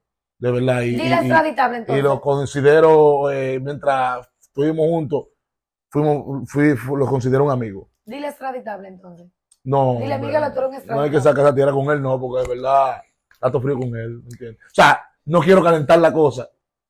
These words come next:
Speaker 1: No qui-, no, no me interesa, eh, calentar la cosa con él.
Speaker 2: Mozart.
Speaker 1: No, mi compadre. Mi compadre. ¿Entiendes?
Speaker 2: Date un trago.
Speaker 1: Dos me doy.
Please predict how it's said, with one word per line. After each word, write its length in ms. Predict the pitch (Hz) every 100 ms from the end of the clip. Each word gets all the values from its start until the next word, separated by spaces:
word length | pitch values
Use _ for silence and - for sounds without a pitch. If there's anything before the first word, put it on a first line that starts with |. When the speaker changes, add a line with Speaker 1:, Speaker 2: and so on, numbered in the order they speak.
| _ _ _ _ _
Speaker 1:
No 120 | 135
qui-, 120 | 143
no, 100 | 147
no 120 | 156 165
me 60 |
interesa, 440 | 170 143 127 117 104 _ _ _ _ _
eh, 100 | 120
calentar 360 | 123 123 120 139
la 80 | 127
cosa 180 | 123 117
con 200 | 113 95
él. 120 | -
Speaker 2:
Mozart. 500 | 233 262 220 185 180 _ _ _ _ _
Speaker 1:
No, 220 | 107 104
mi 80 | 104
compadre. 640 | 104 101 104 101 113 147 _ _ _ - _ _ _ _
Mi 80 | 101
compadre. 680 | 101 101 69 87 101 170 - _ _ _ _ _ _
¿Entiendes? 420 | 135 139 101 92
Speaker 2:
Date 260 | 220 269 285
un 80 | 226
trago. 260 | 190 170 175 _ _ _ _ _ _ _ _ _ _ _ _ _ _ _ _ _ _ _ _ _ _ _ 131
Speaker 1:
Dos 200 | 180 165
me 60 |
doy. 220 | 151 101